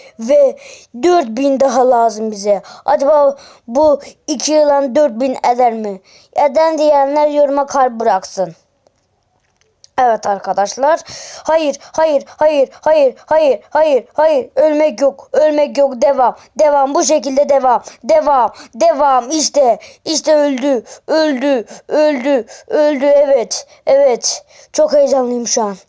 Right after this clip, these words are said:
Evet, evet. Birincilik mi? Birincilik mi? Hayır, hayır. Birincilik değil. Hayır.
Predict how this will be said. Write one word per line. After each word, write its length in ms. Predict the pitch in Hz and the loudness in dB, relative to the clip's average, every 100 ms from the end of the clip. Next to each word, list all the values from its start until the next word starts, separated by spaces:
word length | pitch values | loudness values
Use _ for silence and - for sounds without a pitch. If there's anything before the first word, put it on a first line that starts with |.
| _ - - - | _ -20 -16 -4
Evet, 500 | 240 269 277 - - - - | 0 2 0 -4 -6 -14 -4
evet. 680 | 269 277 311 320 - - 262 - | 0 2 2 0 -4 -8 -16 -4
Birincilik 600 | 302 311 302 269 311 233 | 0 0 0 0 -2 -2
mi? 300 | 262 226 190 254 269 - | -2 -2 -4 -8 -14 -4
Birincilik 580 | 302 320 302 285 294 254 | -2 0 0 0 -2 -2
mi? 380 | 254 226 208 185 254 233 | -4 -2 -2 -6 -14 -16
Hayır, 840 | - 294 262 247 226 208 180 - - - - | -4 0 2 0 2 2 0 -4 -16 -20 -16
hayır. 540 | - 262 247 233 220 226 | -2 0 2 0 -2 -2
Birincilik 760 | 240 233 226 226 233 254 220 | -4 -6 -8 -10 -4 -4 0
değil. 440 | 196 202 202 180 170 - - - - - - | 0 0 -4 -10 -14 -20 -20 -20 -20 -20 -16
Hayır. 1200 | - 262 254 254 254 247 226 220 196 - - - | -2 0 2 2 2 2 4 2 -2 -8 -12 -12